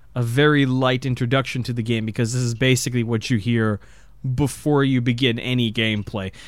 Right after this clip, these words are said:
This game is very, uh, narration heavy, very much like Stan-, Stanley Parable, but in,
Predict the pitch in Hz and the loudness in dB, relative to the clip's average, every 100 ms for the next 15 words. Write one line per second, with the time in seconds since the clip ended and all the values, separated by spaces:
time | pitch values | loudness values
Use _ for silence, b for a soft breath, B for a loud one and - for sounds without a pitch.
0 | B 190 262 - 254 196 156 139 147 160 | B 4 4 4 2 2 2 2 2 4
1 | 160 151 135 131 123 117 127 147 139 135 | 6 4 4 2 2 2 4 6 6 4
2 | 127 - 117 95 127 107 92 104 165 165 | 2 2 -2 0 -2 -2 -2 6 6 8
3 | 165 165 135 - 139 131 - - 139 127 | 4 2 0 2 2 0 -4 -2 2 2
4 | 120 143 139 127 120 143 170 170 | 0 2 2 4 2 2 4 2